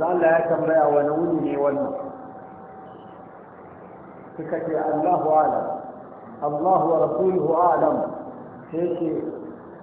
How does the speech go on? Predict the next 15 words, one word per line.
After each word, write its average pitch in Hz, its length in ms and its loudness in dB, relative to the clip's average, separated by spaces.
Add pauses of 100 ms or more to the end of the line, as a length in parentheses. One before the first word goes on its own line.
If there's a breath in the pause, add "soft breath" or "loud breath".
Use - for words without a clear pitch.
"Ba 127 160 -2
ranar 160 480 0
Arfa 165 240 -2
ba - 100 -2
ce?" - 180 -6 (2250)
Ranar 175 340 0
Arfa 185 360 0
ce, 135 160 -4 (460)
ko? 214 200 4 (720)
Sai 190 160 2
ce, 190 240 2
"Wannan 190 400 2
wani 175 260 2
gari 170 300 2
ne?" 180 140 -2